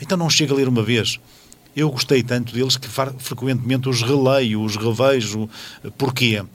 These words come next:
Porque são, são livros, histórias com os quais eu me, me identifico profundamente. E, portanto,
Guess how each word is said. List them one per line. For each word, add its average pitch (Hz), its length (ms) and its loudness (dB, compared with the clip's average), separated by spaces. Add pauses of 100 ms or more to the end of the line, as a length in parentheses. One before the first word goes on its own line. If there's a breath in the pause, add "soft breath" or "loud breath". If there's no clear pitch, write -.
(240 loud breath)
Porque 113 160 -12
são, 151 300 -2
são 139 260 -2
livros, 127 360 -2
histórias 143 400 2
com 131 100 -4
os 127 100 -2
quais 127 280 0
eu 123 80 2
me, 113 280 0 (360 loud breath)
me 120 120 0
identifico 113 840 -2
profundamente. 101 920 -4 (380 loud breath)
E, 127 80 -6
portanto, 117 500 -2